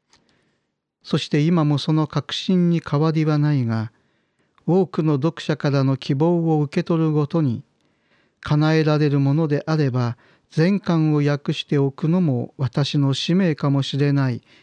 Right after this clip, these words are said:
という考えが深まっていった。そして、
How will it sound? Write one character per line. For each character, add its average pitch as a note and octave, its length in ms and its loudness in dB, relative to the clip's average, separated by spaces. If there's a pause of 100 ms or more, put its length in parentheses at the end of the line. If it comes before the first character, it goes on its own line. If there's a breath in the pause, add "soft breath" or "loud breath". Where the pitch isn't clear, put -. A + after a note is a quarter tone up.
(160 soft breath)
と F3 140 0
い E3 200 0
う D#3 60 -2
考 - 160 -4 (220)
え C3+ 120 0
が D3 160 0
深 C3 300 -4
ま A#2+ 120 -2
っ - 60 -12
て - 240 -10
い F#2+ 60 -6
っ - 40 -14 (200)
た。 - 180 -20 (1400 soft breath)
そ E3+ 180 -2
し - 120 -6
て、 C#3+ 340 0